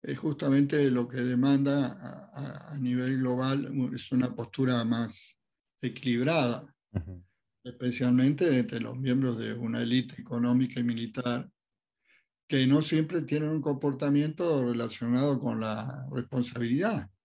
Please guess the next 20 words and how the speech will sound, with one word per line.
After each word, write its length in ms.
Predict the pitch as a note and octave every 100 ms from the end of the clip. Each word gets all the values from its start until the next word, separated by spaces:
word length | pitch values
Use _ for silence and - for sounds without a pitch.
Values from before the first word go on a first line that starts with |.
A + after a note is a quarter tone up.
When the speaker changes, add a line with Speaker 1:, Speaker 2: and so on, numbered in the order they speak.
| _ _ _ -
Speaker 1:
para 580 | A#2+ A2+ - B2+ - C#3 -
el, 200 | C#3 - - B3 -
que, 180 | _ - - -
lo 220 | C3 B2
que 160 | - B2
demanda, 460 | B2+ B2+ D3+ D3 B2+
digamos, 680 | A#2+ C#3 C#3 A#2+ - - _ _ _ _ _ _ _
la, 440 | - B2+ B2 C#3+ D#3
la 160 | B2+
humanidad, 680 | A#2 A#2 A#2+ B2 F3+ B2 - -
¿no? 260 | C3 - _ _ _ _ -
Entonces, 460 | F3+ F3 F3+ - F#3
eh, 640 | D#3 C#3+ C#3 C#3 C3+ - - _ _ _ - - - _
creo 360 | F3+ G3 E3+ -
que, 560 | D3 C3+ C3 C3+ - -
eh, 580 | C3+ B2+ B2+ A#2+ A#2+ C4+ C#4+ _ _ D4
la 380 | D3+ C3+ C3 -
propuesta 960 | C#3 C#3 G3 F#3+ E3+ D#3 C3+ - - - _ _ - -
de 280 | B2+ C3 C3
China 580 | E3 C#3+ C3 C#3 -